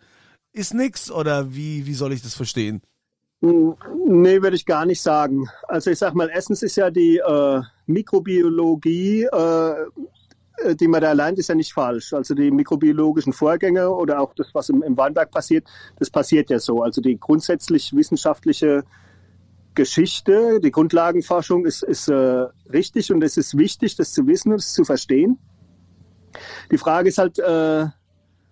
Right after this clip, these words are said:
Speaker 2: was ma-, was sind die Schlussfolgerungen, ne? Wenn ich jetzt also eine, eine Grundlagenforschung mache und stelle fest, je nach, äh, Jahrgang, je nach Standort, äh, und so weiter und wie das Wetter in dem Jahrgang ist, unterscheidet sich die Hefepopulation im, äh,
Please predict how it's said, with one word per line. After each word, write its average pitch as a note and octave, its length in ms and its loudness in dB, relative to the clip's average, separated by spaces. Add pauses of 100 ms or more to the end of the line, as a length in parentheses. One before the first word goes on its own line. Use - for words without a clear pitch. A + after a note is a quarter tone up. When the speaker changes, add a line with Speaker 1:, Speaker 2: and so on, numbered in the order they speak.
(180)
Speaker 2:
was D3+ 140 -2
ma-, D#3+ 280 2
was E3 120 -2
sind F3+ 100 0
die D#3+ 80 0
Schlussfolgerungen, C3+ 800 0
ne? B2 220 -2
Wenn F#3+ 120 -2
ich E3 80 -4
jetzt - 180 -4
also D#3+ 240 0
eine, D3 180 2
eine C#3 200 2
Grundlagenforschung F#3 800 0
mache F#3 220 -2 (280)
und D3+ 80 -2
stelle D#3+ 300 2
fest, - 520 -4
je E3+ 280 4
nach, G3 320 -2
äh, D3+ 540 0
Jahrgang, F#3+ 720 0
je D#3+ 180 2
nach F#3 180 -2
Standort, G3 840 -4
äh, F3+ 320 0 (320)
und E3+ 100 0
so E3 140 -2
weiter F#3+ 320 0
und D#3 220 0
wie D#3 140 4
das C#3 180 -4
Wetter G3+ 240 -2
in G3+ 80 0
dem F#3 120 0
Jahrgang F3 360 0
ist, F#3 180 -4 (280)
unterscheidet E3 640 0
sich F#3+ 180 0
die E3 120 2
Hefepopulation D3+ 1200 2
im, C#3+ 280 4
äh, B2 280 2